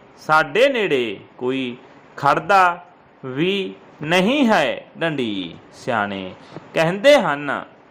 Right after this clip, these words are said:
ਕਿ ਤਲਵਾਰ ਦਾ ਜ਼ਖਮ ਤਾਂ ਭਰ ਜਾਂਦਾ ਹੈ, ਪਰ ਜੋ ਬੋਲ ਬੋਲੇ ਹੁੰਦੇ ਹਨ, ਉਹ ਹਮੇਸ਼ਾ ਯਾਦ ਰਹਿੰਦੇ ਹਨ ਡੰਡੀ। ਮੂੰਹੋਂ ਕੱਢਣ ਤੋਂ ਪਹਿਲਾਂ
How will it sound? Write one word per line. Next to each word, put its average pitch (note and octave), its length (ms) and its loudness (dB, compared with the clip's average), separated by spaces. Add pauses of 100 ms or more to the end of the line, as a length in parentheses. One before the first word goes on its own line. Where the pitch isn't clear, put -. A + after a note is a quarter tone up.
(180)
ਕਿ C3+ 320 -4 (400)
ਤਲਵਾਰ F3 500 6
ਦਾ D3+ 460 0 (280)
ਜ਼ਖਮ F#3+ 520 -2 (300)
ਤਾਂ A2 320 4 (540)
ਭਰ F#3 180 4
ਜਾਂਦਾ G3 460 2
ਹੈ, D3 400 -2 (140)
ਪਰ A2 320 0 (280)
ਜੋ C#3+ 340 4
ਬੋਲ C#3+ 360 -2 (180)
ਬੋਲੇ A2+ 580 -2 (400)
ਹੁੰਦੇ F3+ 380 6
ਹਨ, C#3+ 420 -4 (340)
ਉਹ B3+ 240 4
ਹਮੇਸ਼ਾ D#3+ 580 -2 (240)
ਯਾਦ G2 400 2 (400)
ਰਹਿੰਦੇ F3 520 4
ਹਨ A#3+ 320 0 (300)
ਡੰਡੀ। B2+ 640 -4 (320)
ਮੂੰਹੋਂ A#2 560 -6 (380)
ਕੱਢਣ F3+ 400 2
ਤੋਂ B2+ 340 -2 (200)
ਪਹਿਲਾਂ B2 520 -2